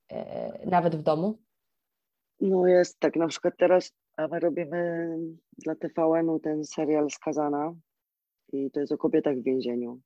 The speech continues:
Speaker 2: Ja gram Kosę, e, dziewczynę, która siedzi za dilerkę i ona jest takim na maksa cze-, czarnym charakterem, taką trochę,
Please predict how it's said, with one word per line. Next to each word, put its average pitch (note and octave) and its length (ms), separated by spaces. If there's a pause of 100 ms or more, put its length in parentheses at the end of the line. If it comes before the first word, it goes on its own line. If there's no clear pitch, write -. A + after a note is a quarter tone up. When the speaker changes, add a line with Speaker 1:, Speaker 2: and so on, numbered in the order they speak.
(720)
Speaker 2:
Ja B2 120
gram C#3 240
Kosę, D3 480 (800)
e, B2+ 200
dziewczynę, C3+ 720
która - 240
siedzi C3 300
za C3 120
dilerkę B2+ 600
i G#2+ 140
ona A2+ 160
jest A#2 140
takim - 400
na - 100
maksa D#3+ 380
cze-, E3 340
czarnym D#3+ 420
charakterem, A#2 760 (720)
taką - 280
trochę, D#3 500